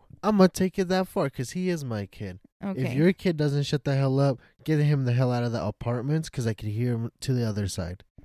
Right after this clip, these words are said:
Speaker 2: So it's, like, it's kind of insane how they're making it, like, a whole fucking thing to where it's like, "No, now you guys will be charged." So it's, it's like, what, what is gonna happen to the people that already have those dogs and, like,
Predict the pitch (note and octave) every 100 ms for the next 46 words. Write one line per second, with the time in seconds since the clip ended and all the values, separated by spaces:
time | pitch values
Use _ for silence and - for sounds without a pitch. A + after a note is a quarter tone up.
0 | - - A3+ A3+ A3+ A3+ G#3 - G#3+ G#3+
1 | - - A#3 A3+ A3+ A3 - A#3+ B3+ C4
2 | G#3+ G3 - G3 A3 G#3 F#3+ F#3 F#3+ F#3+
3 | F#3+ G3+ G3+ F#3+ F#3 F3+ E3+ G3 F#3+ F#3
4 | - G3 F#3+ F3 E3+ E3+ G#3 G3 F3+ F#3
5 | F#3 F3+ F#3+ F3+ F3+ F#3+ E3+ E3+ E3+ G3
6 | A3 G#3 G3+ G3 G3 A3 G3 - - -
7 | C#4 C#4 A#3 A#3 A3 A#3+ C4+ - B3+ -
8 | G#3 G#3 B3 A3+ A#3 A3+ G#3 G#3+ G#3+ F#3+
9 | - G3+ G3+ G3 G3 G3 G3 F#3+ F#3 F#3
10 | F#3+ F#3+ F#3 F#3 F3+ F#3+ F3+ F#3 F3+ F3+
11 | E3+